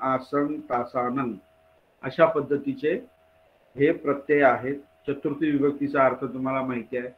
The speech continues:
तिच्यासाठी किंवा तिच्याकरिता, तिच्यासाठी किंवा तिच्याकरिता.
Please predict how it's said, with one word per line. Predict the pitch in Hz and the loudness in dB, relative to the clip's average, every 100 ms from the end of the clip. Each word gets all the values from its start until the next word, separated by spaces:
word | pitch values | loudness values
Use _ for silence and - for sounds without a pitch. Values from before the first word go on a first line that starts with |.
| _ _ _ _ - | _ _ _ _ -10
तिच्यासाठी | 131 - 143 139 123 123 127 131 135 - - | -6 0 0 2 0 0 -2 -2 -2 -6 -10
किंवा | 127 151 | -6 -6
तिच्याकरिता, | - 123 127 131 190 - _ _ _ - 135 131 90 - _ _ _ _ _ _ _ 127 | -6 -6 0 0 -2 -10 _ _ _ -2 0 0 -6 -18 _ _ _ _ _ _ _ -10
तिच्यासाठी | 123 147 147 127 135 | 0 2 2 -2 -4
किंवा | 127 127 135 190 131 | -6 -6 -6 -6 -6
तिच्याकरिता. | 123 127 190 - 156 131 127 | -6 -4 -6 -2 0 0 -2